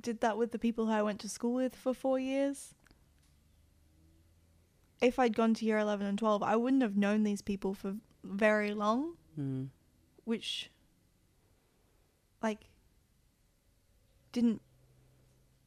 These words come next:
Speaker 1: give me the desire for it as much, whereas I would have been sad if I'd missed my year ten river cruise because those were the people I'd grown up with.
Speaker 2: Mm.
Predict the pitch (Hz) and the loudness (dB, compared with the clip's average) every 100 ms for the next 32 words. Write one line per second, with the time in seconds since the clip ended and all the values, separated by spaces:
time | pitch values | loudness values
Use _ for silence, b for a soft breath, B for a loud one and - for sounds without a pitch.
0 | - 196 240 220 220 220 208 196 196 196 | -8 2 2 4 4 4 2 2 2 0
1 | 196 _ _ _ - 196 202 208 202 190 | -2 _ _ _ -2 0 2 2 2 -2
2 | 196 190 165 175 185 170 - - 196 196 | -8 -8 -8 -10 -8 -10 -12 -8 -6 -4
3 | 196 202 220 208 196 196 190 185 - 185 | -4 -2 0 0 -4 -2 -2 -2 -4 -4
4 | 185 185 190 185 185 190 175 226 226 202 | -4 -4 -6 -6 -6 -6 -4 -4 -4 -4
5 | 180 175 b b - 196 202 202 196 190 | -6 -6 b b -8 -4 -2 -2 -2 -4
6 | 185 196 190 208 202 185 190 202 - - | -4 -4 -4 -8 -4 -2 -2 -4 -6 -12
7 | 220 - _ _ 156 139 139 | -12 -20 _ _ -6 -6 -6